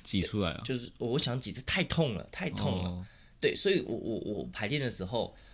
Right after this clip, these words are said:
Speaker 2: 因为排练我们基本上都会脱鞋子。
Speaker 1: 嗯。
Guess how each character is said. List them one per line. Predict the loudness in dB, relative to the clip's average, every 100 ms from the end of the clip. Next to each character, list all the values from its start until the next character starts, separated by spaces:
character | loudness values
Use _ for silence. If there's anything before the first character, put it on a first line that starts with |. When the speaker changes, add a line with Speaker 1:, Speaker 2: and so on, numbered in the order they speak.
| -18 0
Speaker 2:
因 | 0
为 |
排 | 2 0
练 | 0 0
我 |
们 | -2
基 | 0
本 | 2
上 | 2 4
都 | 2
会 | 2
脱 | -6 4 6 8
鞋 | 12 12 12 8 4
子。 | 2 0 -4
Speaker 1:
嗯。 | 0 0